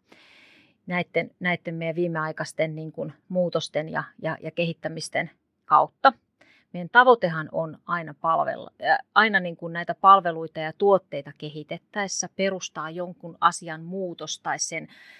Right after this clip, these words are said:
sen uudelleen muotoilu, niin kuin, siihen, että, että mikä on se asiakkaan aito tarve, mikä on se haaste, mikä on se ongelma, mitä meidän tulee ratkaista. Ja ne me selvitetään sitten sen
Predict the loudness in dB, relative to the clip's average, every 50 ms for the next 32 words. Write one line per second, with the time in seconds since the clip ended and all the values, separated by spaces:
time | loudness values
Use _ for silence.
0 | -20 _ _ -8 -8 -8 -8 -6 -2 -2 0 4 4 4 4 4 2 0 -2 -4
1 | -2 0 0 0 0 0 2 0 0 0 -2 -8 -12 -10 -12 -12 -12 -12 -12 -10
2 | -6 -6 -4 -4 -6 -8 -10 -10 -12 -12 -8 _ -8 -8 -8 -10 -12 -8 -8 -8
3 | -6 -4 -4 -4 -4 -4 -6 -2 0 0 0 0 -2 -6 -6 -8 _ -6 -6 -6
4 | -6 -6 -8 -6 -6 -6 -6 -8 -12 -12 _ 0 2 2 2 0 -2 -8 -8 -8
5 | -8 -8 -6 -6 -6 -6 -6 -8 -8 -8 -8 -4 -2 0 0 0 -2 -4 -10 -10
6 | -12 -12 -10 -8 -6 -6 -6 -6 -6 -4 -2 -2 -2 -2 -2 -6 -10 -10 -10 -10
7 | -12 -12 -12 -10 -10 -10 -10 -10 -12 -14 -14 -14 -10 -8 -8 -2 0 2 0 0
8 | -2 _ -12 -12 -12 -12 -12 -16 -18 -20 -20 -20 -20 -18 _ -4 -2 -2 -2 -2
9 | -4 -4 -4 -4 -4 -6 -10 -10 -12 -12 -8 -8 -6 -6 -6 -8 -10 -12 -14 -12
10 | -10 -8 -8 -8 -8 -10